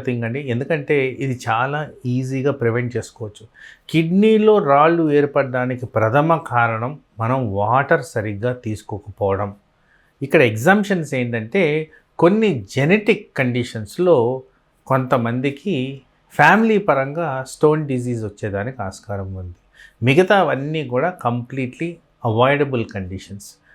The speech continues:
So, పర్టికులర్గా మీరు గమనించుకుంటే ఈ స్టోన్ ఎండమిక్ ఏరియాస్ ఉన్నాయి. For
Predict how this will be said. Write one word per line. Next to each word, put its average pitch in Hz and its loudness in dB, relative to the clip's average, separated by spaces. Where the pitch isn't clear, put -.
So, 247 6
పర్టికులర్గా 208 4
మీరు 131 -4
గమనించుకుంటే 127 -6
ఈ - -2
స్టోన్ 208 4
ఎండమిక్ 175 0
ఏరియాస్ 123 2
ఉన్నాయి. 98 -8
For 135 0